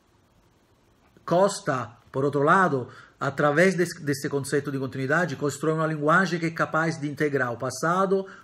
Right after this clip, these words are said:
com uma perspectiva voltada ao futuro. Ahm, não existe uma fratura entre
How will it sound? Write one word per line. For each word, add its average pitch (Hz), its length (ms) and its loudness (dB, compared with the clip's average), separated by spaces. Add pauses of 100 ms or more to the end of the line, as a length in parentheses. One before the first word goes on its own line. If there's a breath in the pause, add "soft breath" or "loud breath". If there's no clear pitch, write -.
(120)
com 139 100 -6
uma 143 80 0
perspectiva 143 520 -2
voltada 139 400 -2
ao 139 100 -2
futuro. 107 480 -8 (380 loud breath)
Ahm, 120 1800 -4
não 160 200 2
existe 190 400 2
uma 160 120 2
fratura 143 640 0 (580 loud breath)
entre 151 560 2